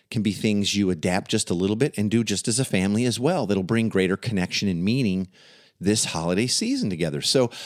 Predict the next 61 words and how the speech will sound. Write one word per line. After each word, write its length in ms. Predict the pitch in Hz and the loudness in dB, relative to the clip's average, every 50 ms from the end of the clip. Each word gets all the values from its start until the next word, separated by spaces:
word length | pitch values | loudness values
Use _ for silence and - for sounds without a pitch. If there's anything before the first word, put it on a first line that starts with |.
| - - - | -16 -12 -2
I'm 220 | - 143 185 233 | 0 2 2 4
really 180 | 269 269 254 202 | 4 2 2 2
giving 280 | 139 160 175 151 156 151 | 2 0 0 0 2 0
you 100 | 147 139 | 0 0
these 160 | 143 135 135 | 2 2 2
as, 160 | 110 - - - _ _ | 0 0 -4 -8 _ _
as 240 | - 110 110 92 - - - | -2 -2 -2 -2 -2 -2 0
idea 460 | 101 101 104 101 80 95 95 101 127 | 0 2 2 0 0 0 0 0 0
starters. 580 | - - - 147 143 156 156 170 180 156 - - - - - - | 0 0 0 -2 -2 0 -2 -2 -2 -4 -6 -8 -12 -20 -10 -4
I'm 80 | - 113 | -2 -2
not 140 | 123 123 - | 0 0 -2
gonna 100 | 110 104 | -4 -2
give 160 | 98 110 101 | -2 0 0
you, 100 | 110 107 | 0 0
"Here's, 320 | 101 110 110 107 98 - - - | 2 2 0 0 0 -4 -2 -2
like, 200 | 101 95 - 95 | -2 0 0 0
a 100 | 85 80 | -2 -2
checklist 640 | - - - - 120 113 - - 113 117 117 - - | -2 -2 0 0 0 0 0 0 -2 0 0 -2 -2
for 160 | - 98 - | -2 -2 -2
each 220 | 90 101 107 - | 0 -2 -4 -4
of 40 | 131 | -4
them." 140 | 143 147 160 | -2 -2 -2
I 140 | - 104 107 | -2 -2 -2
think 340 | - - 120 113 107 - - - - - - | 0 0 -2 -2 -2 -6 -16 -20 -20 -20 -12
some 180 | - - 143 135 | -4 0 2 2
of 80 | 131 | 4
these 200 | 131 135 127 110 | 4 2 2 2
you're 80 | 113 98 | 2 2
gonna 120 | 110 104 | 2 2
go, 120 | 95 98 101 | 2 2 2
"Oh 140 | - 143 143 | 2 2 2
yeah, 180 | 127 131 123 101 | 2 2 2 2
we've 220 | 98 113 117 104 | 2 2 2 2
done 220 | 104 107 123 127 | 2 2 2 2
that," 180 | 104 80 73 - | 0 -2 -4 -4
or, 240 | - 95 90 87 82 - - - - | -2 0 2 2 0 -2 -6 -8 -2
"I've 180 | - 123 123 | -2 0 0
heard 200 | 113 160 - - | 2 2 2 2
of 60 | 208 98 | 2 2
that," 300 | 98 85 78 73 73 - | 2 2 2 0 -2 0
or, 260 | 95 95 92 90 87 - | 0 2 2 2 0 -2
"Yeah, 260 | - - - 185 185 175 | -4 -4 -2 -2 0 2
we've 160 | 151 151 147 | 2 2 2
been 140 | 151 151 156 | 0 0 0
meaning 300 | 170 190 196 190 170 156 | 0 0 0 0 -2 -2
to." 260 | - - 104 85 - - - - - - _ | 0 0 0 0 -2 -6 -12 -20 -20 -10 _
This 240 | - 120 143 - - | 0 0 0 2 0
is 120 | 143 117 | -2 0
really 240 | 107 117 120 117 113 | 2 2 4 4 2
gonna 180 | 95 110 104 98 | 0 0 -2 0
give 180 | 87 98 90 | 0 0 2
you 180 | 95 101 98 90 | 2 2 2 2
sort 220 | - - - 87 | 0 0 0 0
of 80 | 82 - | -2 -2
ten 180 | - - 117 135 | -2 -2 0 2
ideas 400 | 127 120 107 101 98 98 92 - | 2 2 2 2 2 2 2 0
for 180 | - - - | -4 -4 -2
idea 300 | 82 80 78 73 82 78 | -2 -2 -2 -2 -4 -4
starters, 400 | - - - 76 67 67 67 64 | -6 -6 -6 -6 -6 -6 -8 -6
all 80 | 76 76 | -2 0
right? 180 | 87 104 123 | 0 0 -2